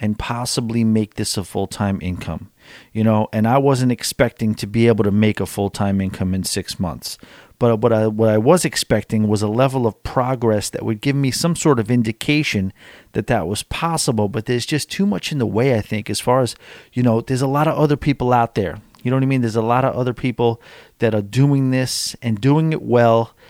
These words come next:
and, uh, putting out content that, you know, like I say, I'm not trying to be the get off my lawn, lawn bitter old man, but, you know, I've been doing this a while,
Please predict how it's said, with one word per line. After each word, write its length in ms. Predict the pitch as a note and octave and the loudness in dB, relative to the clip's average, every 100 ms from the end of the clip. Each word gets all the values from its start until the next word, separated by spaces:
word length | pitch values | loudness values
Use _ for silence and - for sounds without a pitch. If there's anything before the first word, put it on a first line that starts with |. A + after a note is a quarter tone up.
| - _ | -20 _
and, 460 | - A2+ A2+ A2 A2 | -4 0 0 0 0
uh, 240 | G#2 G#2 | 0 -2
putting 340 | G2+ - D#3 C#3 | -4 -4 -4 -2
out 200 | D3 - | -2 -4
content 680 | - C3+ B2+ - C3 B2+ A#2 | -4 -4 -4 -2 -2 -4 0
that, 300 | A2+ A2 - - - - | 0 0 -4 -20 -18 -4
you 60 | |
know, 80 | C#3+ | 0
like 200 | C#3+ D3 | 0 0
I 60 | D3 | -2
say, 300 | - G#3+ C#3+ | 0 2 4
I'm 120 | B2+ | 4
not 160 | D#3 D3 | 0 -2
trying 260 | - D3 | -2 -2
to 40 | B2+ | -2
be 160 | D3+ | 0
the 120 | C3+ | 0
get 180 | A#2 C3+ | -2 0
off 180 | C#3+ - | 0 2
my 140 | C3+ | 0
lawn, 400 | C3 C3+ C#3 C3+ - | 2 2 2 0 0
lawn 320 | C3+ C#3 B2+ | 2 4 2
bitter 340 | G#2 C3 C3 | 2 4 6
old 160 | B2 A2 | 6 6
man, 360 | A#2 F#3+ D#3 | 4 2 0
but, 240 | A#2 A#2+ - - - - | 0 0 -2 -12 -20 -10
you 60 | B2+ | -2
know, 80 | D#3+ | 2
I've 80 | |
been 100 | G3+ | 4
doing 160 | D#3 C#3+ | 4 4
this 160 | A#2 - | 2 0
a 60 | |
while, 520 | F2 F#2+ D3 A#2 F#2 | -2 2 4 4 0